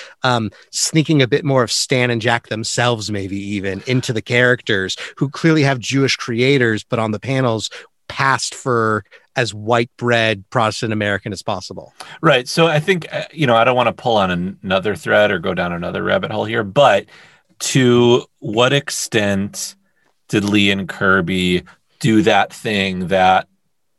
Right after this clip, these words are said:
Speaker 2: a lot of artists and writers did in the sixties, fifties and sixties, which is, you know, like, Barry Allen, Hal Jordan, these guys were, like, just, like, purebred, white, you know, often blonde, definitely not Jewish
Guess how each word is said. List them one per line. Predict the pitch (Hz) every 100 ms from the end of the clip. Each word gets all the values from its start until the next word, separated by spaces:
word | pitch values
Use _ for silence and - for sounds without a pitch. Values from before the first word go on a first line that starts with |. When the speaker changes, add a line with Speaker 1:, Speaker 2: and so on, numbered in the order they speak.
| _ _ -
Speaker 2:
a |
lot | 113 107 104
of | 98
artists | 95 95 92 -
and | 101 90
writers | 90 87 90 87
did | 98 92 90
in | 90
the |
sixties, | - 90 - - 87
fifties | - - 92 82
and | - -
sixties, | 87 - 90 90 -
which | 90 -
is, | 90 87 - - - -
you | 113
know, | 98
like, | 95 87 - _ _ _ _ _
Barry | 92 120 117 117
Allen, | 104 98 85 82
Hal | 95 113 104
Jordan, | 87 101 98 87 80 80
these | -
guys | - 107 98 98
were, | 98
like, | 98 92
just, | - - -
like, | 92 76 - - _ _
purebred, | - 127 110 110 90 104 104 98 101 98
white, | 98 98 98 95 - -
you | - 107
know, | 101 98 98 92 -
often | 98 98 104 87
blonde, | 90 95 92 92 92 92 90 - - _ _ - 160
definitely | 135 110 - 113 107 98
not | 98 95 98 -
Jewish | - 101 95 95 - - -